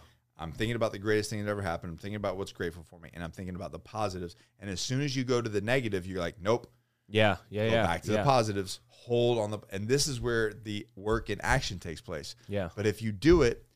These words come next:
Speaker 1: like I got done, and it does, it rewires the chemicals in your brain.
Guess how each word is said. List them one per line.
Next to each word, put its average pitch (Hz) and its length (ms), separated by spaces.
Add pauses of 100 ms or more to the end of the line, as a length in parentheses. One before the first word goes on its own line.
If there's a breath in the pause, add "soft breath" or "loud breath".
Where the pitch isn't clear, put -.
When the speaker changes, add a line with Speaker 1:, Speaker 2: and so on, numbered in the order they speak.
(240)
Speaker 1:
like 90 280
I 95 80
got 98 240
done, 123 400 (760)
and 92 320 (200)
it 101 140 (340)
does, 101 520
it 80 140 (240)
rewires 98 800
the 85 100
chemicals 120 580
in 117 100
your 131 120
brain. 82 420